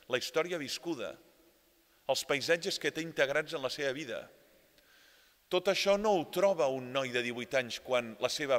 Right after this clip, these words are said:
parella lingüística interreligiosa té divuit anys. Hi ha una unitat generacional amb algunes diferències.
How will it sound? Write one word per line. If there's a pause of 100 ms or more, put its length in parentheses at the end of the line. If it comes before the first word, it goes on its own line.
parella
lingüística
interreligiosa
té
divuit
anys. (1400)
Hi
ha
una (600)
unitat
generacional (180)
amb
algunes
diferències.